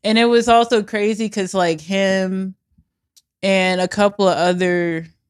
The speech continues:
folks, like, I had been, I grew up listening to them, like, in high school.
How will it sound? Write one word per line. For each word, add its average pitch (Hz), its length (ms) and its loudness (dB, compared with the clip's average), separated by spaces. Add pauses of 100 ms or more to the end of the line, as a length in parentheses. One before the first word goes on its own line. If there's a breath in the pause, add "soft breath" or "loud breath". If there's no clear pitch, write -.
(400)
folks, 156 340 -2
like, 165 120 0
I 180 120 4
had 202 160 2
been, 156 340 -4
I 185 140 0
grew 170 320 -4
up 156 180 -4
listening 135 380 -12
to - 100 -18
them, 78 380 -20 (220)
like, 131 300 -10 (200)
in 156 140 -10
high 139 220 -14
school. - 480 -16